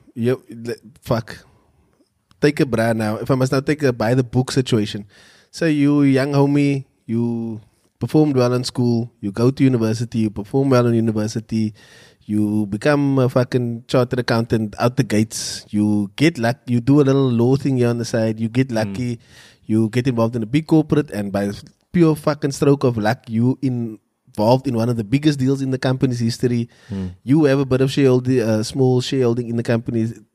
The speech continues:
Speaker 1: Fucking thing lists on the J S E, boom, you fucking balling. But you never stopped working the whole time. So maybe you having,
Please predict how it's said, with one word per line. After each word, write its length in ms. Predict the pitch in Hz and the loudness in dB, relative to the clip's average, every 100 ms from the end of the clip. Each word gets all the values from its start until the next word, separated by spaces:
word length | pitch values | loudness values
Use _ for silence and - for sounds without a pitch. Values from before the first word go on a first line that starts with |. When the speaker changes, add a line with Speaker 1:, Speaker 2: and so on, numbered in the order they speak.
| _ | _
Speaker 1:
Fucking 300 | 160 156 143 | -4 0 -2
thing 220 | 143 139 | 2 0
lists 340 | 113 120 - - | 2 2 2 -2
on 140 | 131 | 0
the 80 | 127 | 0
J 240 | 113 113 123 | 0 0 0
S 120 | 123 | -2
E, 200 | 123 120 | -4 -6
boom, 460 | 110 127 139 139 | -2 2 2 2
you 100 | 120 | 0
fucking 440 | 113 147 127 127 107 | 0 -2 0 0 -2
balling. 500 | 104 110 127 123 113 - - - - _ | -2 0 0 0 -4 -14 -20 -20 -20 _
But 160 | 135 131 - | 0 0 -4
you 320 | 127 156 214 202 | 0 4 6 6
never 320 | 175 196 202 | 6 6 4
stopped 400 | 196 208 180 160 | 2 0 2 4
working 460 | 131 156 151 135 123 | 4 2 0 -2 2
the 80 | |
whole 120 | 117 110 | 2 0
time. 240 | 107 92 _ _ _ | -4 -8 _ _ _
So 480 | - 143 131 127 113 _ | -4 0 2 0 -4 _
maybe 600 | 113 107 156 160 170 170 _ _ | -8 -2 -2 0 -2 -4 _ _
you 400 | 113 107 123 170 | -20 -8 2 4
having, 340 | 165 131 151 | 4 2 -2